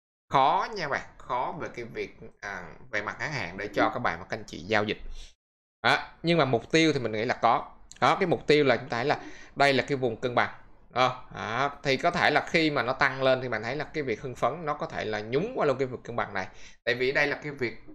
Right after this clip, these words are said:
vùng cân bằng tháng. Đó, về cái đồ thị tháng thì các bạn thấy là về mặt ngắn hạn nếu mà hưng phấn nó có thể vượt qua.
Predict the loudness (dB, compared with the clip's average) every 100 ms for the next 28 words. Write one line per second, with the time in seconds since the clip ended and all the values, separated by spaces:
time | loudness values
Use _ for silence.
0 | -6 -4 -2 -2 -2 -2 -2 0 2 0
1 | -8 -16 -16 -18 _ -6 0 4 4 4
2 | 2 2 4 4 4 4 4 2 2 2
3 | 2 4 4 4 2 -2 -2 -2 2 2
4 | 2 0 -2 0 0 0 -2 -2 -2 0
5 | 4 2 6 4 4